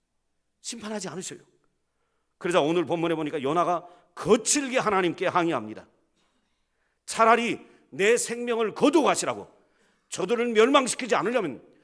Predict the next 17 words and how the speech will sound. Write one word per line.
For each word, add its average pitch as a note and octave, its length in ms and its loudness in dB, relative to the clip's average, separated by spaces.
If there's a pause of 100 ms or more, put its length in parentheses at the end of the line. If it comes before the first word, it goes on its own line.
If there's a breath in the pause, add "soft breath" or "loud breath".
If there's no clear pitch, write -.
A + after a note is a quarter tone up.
(100)
우리 A#3+ 240 -2
집을 B3 240 -4
괴롭혔던, A3 640 0 (240 loud breath)
나를 G#3+ 340 4
괴롭혔던 B3 640 2 (320 soft breath)
저 A3 200 0
니느웨 A#3+ 260 0
백성을 B3+ 380 4
죽이지 A3+ 280 0
않으려면 A3 500 2 (220 loud breath)
하나님 A#3 380 4
아예 B3 240 10
나를 A3 440 6 (140)
죽여달라고" D#3+ 800 0 (320 soft breath)
거칠게 F3+ 760 -4 (180)
하나님께 C#3 580 -6
대듭니다. C3+ 500 -12